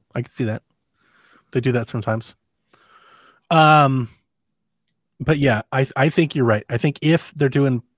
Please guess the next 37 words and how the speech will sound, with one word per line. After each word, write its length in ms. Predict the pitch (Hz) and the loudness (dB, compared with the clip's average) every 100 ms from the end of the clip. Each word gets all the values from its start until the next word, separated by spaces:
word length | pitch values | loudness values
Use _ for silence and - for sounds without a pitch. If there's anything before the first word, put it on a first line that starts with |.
| - | -6
Pokemon 320 | 135 135 117 | -4 -2 -2
remakes, 360 | 113 110 101 120 | 0 0 -2 -6
I 80 | |
think 200 | 113 123 | -6 -4
they 80 | 123 | -4
just, 360 | 113 107 - - _ _ _ _ _ _ | -4 -4 -8 -18 _ _ _ _ _ _
they 80 | - | 0
either, 260 | 156 156 147 | 2 2 2
like, 180 | 139 - | 0 -4
it's 100 | - | -4
like 100 | 127 | -4
a 60 | |
teaser. 540 | 117 - 127 113 98 - _ _ _ _ _ - | -4 -6 -4 -4 -6 -14 _ _ _ _ _ -6
It's 120 | - | -2
like 180 | 120 117 | -2 -2
a, 200 | 95 - _ | -6 -8 _
"Hey, 340 | 123 123 113 - _ _ | -2 0 -2 -6 _ _
see? 500 | - - 143 190 233 _ _ | -12 -2 2 2 0 _ _
You 100 | - | -8
see? 360 | 104 165 247 285 _ _ | 0 2 2 0 _ _
Get 100 | - | -2
excited." 480 | 131 - 127 104 95 _ | 0 0 0 0 -4 _
And 140 | 110 110 | -6 -2
then 100 | 110 | -2
they 100 | 104 | -2
close. 420 | 120 104 92 - _ - _ | -2 -4 -4 -10 _ -20 _
And 120 | 110 | 0
we 80 | 120 | 2
don't 140 | 147 135 | 4 4
know 120 | 135 | 4
when 140 | 135 | 2
it's 140 | 151 - | 0 0
coming 280 | 143 139 135 | 0 0 0
or 60 | |
where 180 | 120 135 | 2 0
it's 120 | 110 | -2
coming. 280 | - 98 92 | -6 -6 -8